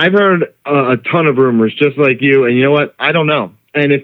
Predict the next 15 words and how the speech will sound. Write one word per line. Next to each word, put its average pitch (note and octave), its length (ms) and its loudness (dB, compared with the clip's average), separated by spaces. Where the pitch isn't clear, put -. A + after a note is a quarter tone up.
but, C#3+ 200 -2
but B2+ 180 -2
in C#3 100 0
my D3+ 160 0
opinion, F#3+ 380 0
if C3 120 -2
I'm D3+ 260 -2
W D3+ 320 0
W C#3+ 380 2
E D3 240 0
and C3 160 -2
I C#3 180 -2
don't D#3 240 -2
use D#3 340 -2
this F3 180 0